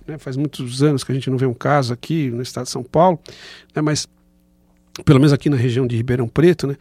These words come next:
é, mas assim, ela pode causar, às vezes, lesão cardíaca, né, e, enfim,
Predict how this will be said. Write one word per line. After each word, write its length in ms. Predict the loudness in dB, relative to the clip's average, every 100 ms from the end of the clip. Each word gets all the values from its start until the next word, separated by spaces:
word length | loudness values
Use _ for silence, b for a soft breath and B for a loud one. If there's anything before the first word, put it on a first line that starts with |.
| B B B B
é, 320 | -2 4 4 4
mas 240 | 4 4
assim, 320 | 4 2 2
ela 180 | 2 0
pode 380 | 2 4 4 2
causar, 380 | 2 2 4 2
às 80 | 2
vezes, 160 | 2
lesão 280 | 2 2 2
cardíaca, 760 | 0 0 2 2 2 0 -2
né, 280 | -2 -2 -2
e, 340 | -2 -4 -6 -6
enfim, 300 | -6 -8